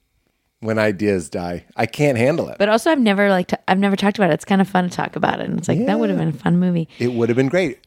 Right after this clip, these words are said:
Speaker 2: Anyway, the one thing I don't love that I might have heard wrong, and maybe someone will come at me
Speaker 1: Okay.
Speaker 2: about it,
Speaker 1: All right.
Speaker 2: probably.
Speaker 1: On the League subreddit.
Speaker 2: <laughs> Yeah, actually, I really don't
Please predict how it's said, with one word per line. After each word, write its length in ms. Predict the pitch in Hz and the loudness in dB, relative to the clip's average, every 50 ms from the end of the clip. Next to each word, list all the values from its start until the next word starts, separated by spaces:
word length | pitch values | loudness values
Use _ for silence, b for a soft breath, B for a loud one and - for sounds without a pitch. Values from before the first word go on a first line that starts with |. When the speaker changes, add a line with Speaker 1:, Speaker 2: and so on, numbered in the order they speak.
| _ _ | _ _
Speaker 2:
Anyway, 580 | - 233 247 247 240 214 190 165 151 147 147 151 147 | -2 0 2 2 2 2 2 4 4 4 2 2 2
the 100 | 185 185 | 0 0
one 340 | 185 196 214 226 226 233 226 | 2 2 2 2 2 2 2
thing 240 | - 226 208 208 | 2 0 0 2
I 120 | 196 185 180 | 2 0 0
don't 500 | 156 - - 202 196 208 233 254 254 - | -2 -4 -2 0 0 2 2 0 0 -2
love 400 | 180 170 160 143 143 147 151 151 - | 0 2 2 4 4 2 2 2 0
that 140 | 175 165 - - | 0 0 0 0
I 60 | 196 | 0
might 200 | 208 214 214 214 | 0 2 2 2
have 100 | 214 214 | 0 0
heard 300 | - - 233 220 214 196 | 0 -2 0 0 0 0
wrong, 360 | 214 226 247 226 185 165 160 | 0 0 0 -2 -2 -2 -2
and 100 | 165 170 | -2 0
maybe 220 | 175 175 180 185 190 | 0 0 0 0 -2
someone 440 | - - 196 190 185 185 180 180 175 | -2 -2 -2 -2 0 0 0 0 -2
will 160 | 170 165 - - | -2 -4 -6 -8
come 300 | - - 190 196 196 185 | -6 -2 -2 -2 0 0
at 220 | 165 160 - - | 0 0 0 -2
me 220 | - - - - - - | -6 -8 -8 -8 -6 -6
Speaker 1:
Okay. 140 | 107 107 | -4 -2
Speaker 2:
about 320 | - - 151 135 - - - | -2 0 0 0 -2 -2 -4
it, 160 | - - - - | -6 -8 -8 -4
Speaker 1:
All 60 | - | -2
right. 140 | 175 175 - | 0 0 2
Speaker 2:
probably. 520 | 175 170 170 175 175 151 151 156 147 147 - - | 0 0 0 0 0 0 0 -2 -4 -6 -6 -2
Speaker 1:
On 220 | 104 104 104 104 | 0 0 2 2
the 360 | 101 101 98 95 95 95 - - | 2 2 4 2 2 0 -2 -6
League 360 | - 98 98 95 92 87 78 | -4 0 2 2 0 0 -4
subreddit. 580 | - - - 92 85 73 76 80 82 95 - - _ | -8 -6 -4 -4 -4 -4 -4 -4 -4 -6 -6 -8 _
Speaker 2:
<laughs> 60 | _ _ _ _ _ | _ _ _ _ _
Yeah, 320 | - 240 240 - - 165 165 - - 233 214 - - - | 0 2 2 2 0 -2 -2 -2 -2 -2 -2 -2 -2 -2
actually, 320 | - - - 196 - 196 180 | -2 0 0 -4 -4 -4 -4
I 220 | 175 175 175 180 190 | -4 -4 -6 -6 -4
really 360 | 196 196 - - 175 185 185 | -2 -2 -2 0 -2 -2 -2
don't 340 | 185 180 180 175 180 180 | 0 0 2 2 2 0